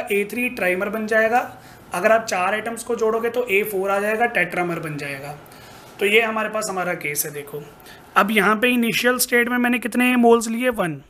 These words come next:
और ये अभी बना ही नहीं है तो इसके moles हैं zero। Final state में क्या हुआ, Alpha molecule हमारे associate हो गए, तो जो associate हो गए वो minus हो जाएंगे, जितने molecule हमारे associate हुए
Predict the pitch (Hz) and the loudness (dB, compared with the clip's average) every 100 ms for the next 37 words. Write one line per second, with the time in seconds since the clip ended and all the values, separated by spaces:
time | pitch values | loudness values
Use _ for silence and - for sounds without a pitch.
0 | _ - - - _ 185 185 208 226 233 | _ -20 -20 -20 _ 2 4 4 4 2
1 | 208 208 226 233 240 240 220 - 226 220 | 0 0 0 0 -2 -4 -6 -4 -4 -2
2 | 220 233 226 233 254 269 - - - - | -2 -2 -2 2 2 2 -4 -20 -20 -20
3 | - - 196 220 254 - 254 254 254 247 | -2 4 4 4 0 0 -2 0 -2 2
4 | 240 233 247 262 - 220 220 220 262 254 | 4 4 2 0 -4 0 0 4 4 4
5 | 247 240 220 254 226 233 233 208 208 196 | 2 0 -2 -2 2 2 2 0 -2 -4
6 | 214 196 185 208 226 233 202 175 202 202 | -4 -4 -4 -2 -2 -2 0 0 -2 0
7 | 208 202 202 214 214 180 165 175 185 185 | 0 0 0 2 2 4 2 0 0 -2
8 | 185 190 247 - - - - - - - | 0 0 0 -2 -20 -20 -20 -20 -20 -8
9 | - 156 208 262 285 285 269 262 262 254 | 0 2 2 4 4 4 4 0 0 2
10 | 254 262 233 233 220 233 202 196 247 | 4 2 0 -2 -2 -2 0 -2 -2